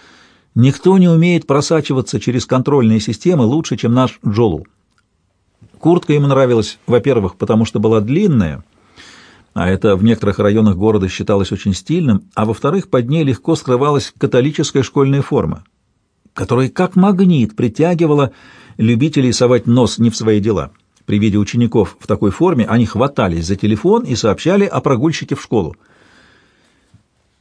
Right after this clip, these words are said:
Наконец все перездоровались, и я спросил: «Ну что, готовы?» Я достал телефон и показал недавно скачанную карту. «Как я понимаю, нам опять надо идти вверх до Нико,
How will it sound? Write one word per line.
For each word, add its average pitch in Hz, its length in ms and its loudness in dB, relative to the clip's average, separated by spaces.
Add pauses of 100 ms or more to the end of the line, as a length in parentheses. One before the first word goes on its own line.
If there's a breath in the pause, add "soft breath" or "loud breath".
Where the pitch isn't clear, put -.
(200)
Наконец 147 400 2
все - 260 -2
перездоровались, 107 920 0 (1080 soft breath)
и 117 80 2
я 139 120 2
спросил: 127 360 0
«Ну 113 80 4
что, 107 160 -2
готовы?» 101 440 -2 (880)
Я 104 160 0
достал 107 320 0
телефон 117 480 -2
и 117 80 -4
показал 104 420 0
недавно 98 360 2
скачанную 87 460 -4
карту. 127 440 -2 (880 soft breath)
«Как 107 180 -2
я 139 100 2
понимаю, 143 460 2
нам 139 340 2
опять 139 400 0
надо 120 260 2
идти 110 200 0
вверх 104 320 0
до 113 160 2
Нико, 107 500 0